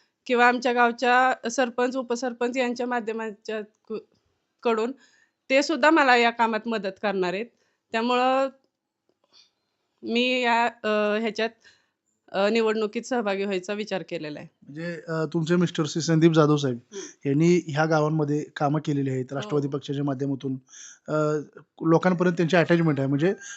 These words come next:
Speaker 2: अ, लोकांशी नेटवर्क चांगला आहे त्यांचा आणि त्याचाही म्हणजे, अ,
Speaker 1: लोकांची अटॅचमेंट असण्यापेक्षा सर, माझ्या मिस्टरांनी, अ, या तळागाळातल्या शेतकऱ्यांपर्यंत, म्हणजे ते त्यांच्या व्यवसायातून त्याच्यात गेलेत, पण ते त्यांच्या व्यवसायातून त्याच्यात गेले असले तरी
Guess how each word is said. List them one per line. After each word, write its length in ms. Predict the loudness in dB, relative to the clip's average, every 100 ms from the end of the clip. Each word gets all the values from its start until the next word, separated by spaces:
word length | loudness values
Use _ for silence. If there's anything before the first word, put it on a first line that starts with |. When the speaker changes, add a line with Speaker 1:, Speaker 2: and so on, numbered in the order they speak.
| -10 0
Speaker 2:
अ, 60 |
लोकांशी 420 | 2 4 2 2
नेटवर्क 340 | 4 6 4 4
चांगला 260 | 4 6
आहे 120 | 6 4
त्यांचा 240 | 0 -4 -10 -14 -20 -8
आणि 420 | -2 0 0 -2 -2
त्याचाही 560 | 0 4 6 6 4
म्हणजे, 320 | 2 4 4
अ, 320 | 2 -2 2 2
Speaker 1:
लोकांची 340 | 2 -4 -4
अटॅचमेंट 580 | -4 -2 -4 -4 -4 -2
असण्यापेक्षा 600 | -4 -6 -6 -6 -4 -6
सर, 240 | -4 -4
माझ्या 320 | 0 0 0 -2
मिस्टरांनी, 720 | -4 -2 -2 -2 -2 -4 -4
अ, 320 | -2 0 2
या 180 | 2 2
तळागाळातल्या 640 | 4 4 4 0 0 -4 -6
शेतकऱ्यांपर्यंत, 1000 | -8 -6 -4 -2 -4 -6 -4 -2 -4 -6
म्हणजे 300 | -8 -4 -4 -4 _ _ -2
ते 100 | 0
त्यांच्या 380 | 6 6 6 4
व्यवसायातून 1000 | 4 4 4 2 2 _ _ -8 -4 0
त्याच्यात 320 | 0 0 -2 -2
गेलेत, 280 | -2 0 -2 -4 _ -20 _ 0
पण 160 | 2
ते 200 | 4 2
त्यांच्या 380 | 2 2 2 2
व्यवसायातून 560 | 2 2 0 -2 -2 -2
त्याच्यात 300 | -2 -2 -4
गेले 280 | -4 -2
असले 260 | -4 -4 -6
तरी 260 | -4 -4